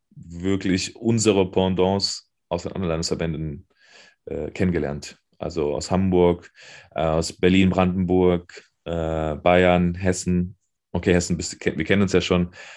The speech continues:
Äh, aber dass man halt eben, mh, ja, auch mal diese Woche auch mal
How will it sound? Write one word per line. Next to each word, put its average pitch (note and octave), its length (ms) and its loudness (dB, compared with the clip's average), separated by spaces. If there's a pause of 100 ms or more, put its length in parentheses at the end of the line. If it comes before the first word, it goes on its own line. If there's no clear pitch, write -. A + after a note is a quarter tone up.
(180)
Äh, - 80 0
aber F2 500 2
dass G2 140 2
man G2 140 0
halt F#2+ 240 0
eben, F#2+ 480 -2 (400)
mh, E2+ 480 -6 (920)
ja, G2+ 220 4
auch F2+ 140 2
mal G2 140 2
diese F#2+ 220 0
Woche G#2 220 2
auch - 180 -2
mal F#2+ 280 0